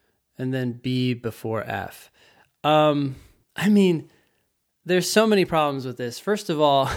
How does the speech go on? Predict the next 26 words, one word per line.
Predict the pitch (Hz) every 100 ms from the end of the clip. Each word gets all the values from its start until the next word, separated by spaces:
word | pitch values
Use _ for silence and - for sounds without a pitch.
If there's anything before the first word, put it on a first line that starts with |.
| - - _
<laughs> | - _ -
if | 285 285
I | 254 233
were | 220
to | 190
actually | 156 175 - 165
even | 160 151 131 110
write | 113 147 147
this | 123 -
rule, | 127 139 110 - _ _ _ _
I | 151
would | 180 175
just | 170 -
put | - 185 170 _ -
A | 165 185 151 131 -
into | 175 180 185 - 139
Thursday. | - 147 156 127 107 98
I | 139
wouldn't | 160 160 135
write | 139 135 - _ _ _ _ _
if | 147 156 127 - - _ _ _ -
A | 151 147 147 139 -
equals | 170 175 147 143 131
Thursday. | 135 131 127 127 101 107 - - - - _
And | 156 156
then | 170 165 160